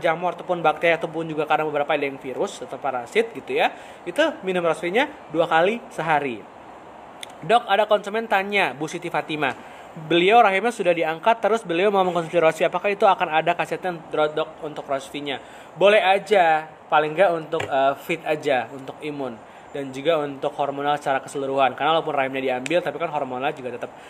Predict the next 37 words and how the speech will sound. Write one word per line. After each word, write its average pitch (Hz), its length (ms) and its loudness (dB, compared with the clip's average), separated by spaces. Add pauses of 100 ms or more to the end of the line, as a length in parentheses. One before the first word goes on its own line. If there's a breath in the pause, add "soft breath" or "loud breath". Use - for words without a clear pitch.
(140 loud breath)
pasti 131 240 -4
akan 123 240 -4
masih 120 240 -8
ada. 123 320 -2
Jadi 127 240 -8
itu 151 80 -8
bisa, 120 320 -4 (400 loud breath)
ya 392 320 4
paling 156 240 2
nggak 175 160 4
bikin 147 320 -8
beliau 147 240 0
pasti 151 160 -4
lebih 135 240 -4
fit, 151 240 -2
lebih 123 160 -6
sehat. 127 560 -4
Dan 123 160 -8
juga 143 400 2 (400 loud breath)
paling 123 400 -2
nggak, 214 320 2
kan 302 160 2
yang 220 80 -4
diangkat 156 320 -2
rahimnya, 143 400 -4
tapi 170 160 -4
kan 226 80 -4
vaginanya 135 800 -4
ya, 156 240 -6
untuk 139 320 -10
alat 127 320 -2
reproduksinya 131 480 -10
masih 151 320 -4
ada. 131 240 -2
Jadi 127 320 -6 (400 loud breath)
paling 147 160 2
nggak 180 160 2